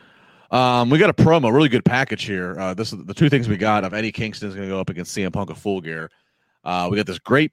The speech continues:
package and promo. Uh, and then later in the night, we see them having to be separated, brawling out in the parking garage area.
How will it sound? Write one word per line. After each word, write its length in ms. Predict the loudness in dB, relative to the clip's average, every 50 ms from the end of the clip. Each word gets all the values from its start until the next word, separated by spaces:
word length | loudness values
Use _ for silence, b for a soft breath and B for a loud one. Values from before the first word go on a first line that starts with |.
| _ 0
package 600 | 2 2 2 2 0 -2 -4 -4 -4 -8 -14 -16 -18 _ _ _ _ _ _ _ -16 -10 -8
and 120 | -4 0
promo. 540 | 2 2 4 4 4 4 4 4 2 0 -2 _ _ _ _ _ _ _ _ _ _
Uh, 480 | -12 -8 -8 -6 -6 -6 -8 -8 -10 -12 -14 -18 -20 -20 _ _ _ _ _ _ _
and 120 | -4 -2 0
then 100 | 0 2
later 320 | 2 4 4 4 4 4 2
in 40 |
the 60 | 2 2
night, 260 | 2 2 0 0 0
we 120 | -2 -2
see 240 | -2 -2 -2 -2 0
them 400 | 0 0 0 0 -2 -2 -4 -4
having 180 | -2 -2 0 0
to 60 | 0
be 60 | -2
separated, 680 | 0 0 2 2 2 4 2 2 2 0 -2 -4 -4 -4
brawling 420 | 0 0 2 2 2 0 -2 -2
out 220 | -2 -2 -2 -4
in 120 | -6 -8 -8
the 280 | -8 -8 -8 -8 -8 -6
parking 380 | -2 0 0 0 0 -2 -4
garage 400 | -4 -2 -2 -2 -2 -4 -4 -6
area. 460 | -6 -4 -4 -2 -2 -2 -4 -6 -8